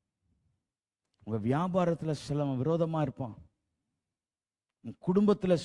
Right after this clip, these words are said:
சிலவங்க உங்களை ஒரு கசப்பு ஒ-, ஒரு இருக்கும். நீ பெற்ற பிள்ளைய உன்னை பார்த்து கசந்திருப்பான். நீ, நீ உன் பிள்ளைய பார்த்து கசந்து வைராக்கியத்தோட இருப்ப.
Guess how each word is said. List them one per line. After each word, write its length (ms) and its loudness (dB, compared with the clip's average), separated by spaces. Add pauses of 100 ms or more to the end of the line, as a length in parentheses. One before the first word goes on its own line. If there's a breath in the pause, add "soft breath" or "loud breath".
சிலவங்க 340 0
உங்களை 520 0 (220)
ஒரு 260 -4
கசப்பு 720 -4 (500)
ஒ-, 480 -10
ஒரு 220 -4
இருக்கும். 540 0 (2000)
நீ 120 0
பெற்ற 420 0 (120)
பிள்ளைய 320 6
உன்னை 300 0
பார்த்து 520 -2 (180)
கசந்திருப்பான். 760 0 (1200)
நீ, 220 2 (220)
நீ 400 4
உன் 240 -2
பிள்ளைய 320 8
பார்த்து 360 6
கசந்து 720 4 (200)
வைராக்கியத்தோட 680 8
இருப்ப. 440 0